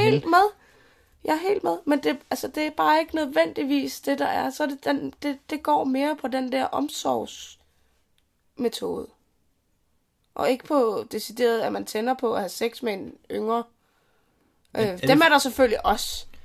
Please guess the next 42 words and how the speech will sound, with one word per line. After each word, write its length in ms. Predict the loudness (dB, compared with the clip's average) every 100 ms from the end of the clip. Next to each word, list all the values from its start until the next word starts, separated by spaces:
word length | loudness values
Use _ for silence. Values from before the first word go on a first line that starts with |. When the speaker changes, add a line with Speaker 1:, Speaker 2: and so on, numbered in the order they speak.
| -10
Speaker 2:
er 60 | -8
det 80 | -6
fordi, 200 | -4 0
der 100 | 2
er 40 |
mere, 220 | 2 2
Speaker 1:
Men 60 | 2
Speaker 2:
hvad 100 | 2
Speaker 1:
så 100 | 2
er 40 |
det 80 | 4
Speaker 2:
skal 20 |
Speaker 1:
mere 240 | 4 4 4
age 420 | 2 2 -10 -10
play. 360 | -4 -2 -2 -8 -14 _ _ _ -8
Altså 180 | -6
sådan, 200 | -4 -4
hvor 180 | 0 2
man... 340 | 2 -2 -6 -10
Altså 200 | -10 -12 -16 _ _ _ _
Speaker 2:
er 80 | -10
det 60 |
fordi, 180 | -4 0
der 80 | 0
er 40 |
mere 200 | 0 -2
kærlighed 600 | -6 -4 0 2 2 0 -2
involveret 520 | -2 -2 -2 -2 -2
i 60 |
det 100 | -2
på 80 | -4
den 140 | -6 -2
måde, 200 | -2 -2
at 80 |
vi 80 | -2
har 140 | -4 -4
mere 240 | -4 -4
omsorgsdelen 840 | -2 -2 -2 -6 -6 -6 -6 -6
med 160 | -4 -4
ind 120 | -4
over? 140 | -2
Speaker 1:
Ja. 60 | -4